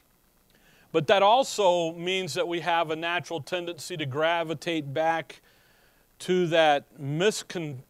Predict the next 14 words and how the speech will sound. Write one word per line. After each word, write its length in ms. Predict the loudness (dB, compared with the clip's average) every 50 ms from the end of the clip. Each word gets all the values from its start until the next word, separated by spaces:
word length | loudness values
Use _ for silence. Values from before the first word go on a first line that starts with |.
| _ _ -20 -18 -14
<laughs> 540 | -14 -14 -14 -16 _ _ _ _ _ _ _
that 260 | 0 0 0 2 0
bad 280 | 0 2 4 6 6 8
idea 720 | 8 8 6 6 2 0 2 4 4 6 6 6 6 4
that 200 | 4 2 2 2
we 140 | 2 0 0
can 240 | 0 -2 -2 -2 -2
do 240 | 0 2 4 4 2
something, 720 | 2 0 0 2 2 0 0 -4 -6 -6 -4 -6 -8 -12 -14 _ _ _ _ _ _ -6
that 120 | -4 -4
victory 440 | -2 -2 -2 -2 -2 -2 -4 0 2
over 340 | 2 4 2 2 0 -2 -4
sin 540 | -4 -2 0 2 2 4 4 2 2 0 0
is 460 | 0 0 2 2 2 2 0 -2 -6